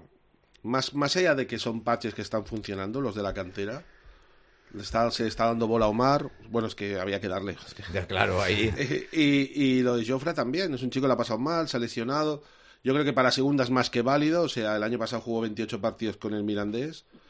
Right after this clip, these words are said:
Speaker 2: Sin ser titular en muchos,
Speaker 1: Y
Speaker 2: ¿eh?
Speaker 1: lo que le fallaba es el gol, porque el otro día vi, el día del Racing,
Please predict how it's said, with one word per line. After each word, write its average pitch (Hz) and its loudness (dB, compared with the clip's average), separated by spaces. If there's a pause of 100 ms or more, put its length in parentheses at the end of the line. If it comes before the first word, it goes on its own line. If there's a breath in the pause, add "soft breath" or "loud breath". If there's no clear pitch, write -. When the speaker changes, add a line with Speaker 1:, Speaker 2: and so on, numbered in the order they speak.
Speaker 2:
Sin 98 -2
ser 117 0
titular 143 6
en 120 4
muchos, 98 -4
Speaker 1:
Y 160 8
Speaker 2:
¿eh? 165 10
Speaker 1:
lo 165 8
que 160 6
le 156 4
fallaba 170 4
es 208 0
el 190 4
gol, 151 4
porque 135 2
el 147 2
otro 156 -2
día 202 2
vi, 160 2 (140)
el 123 0
día 156 4
del 175 4
Racing, 160 -2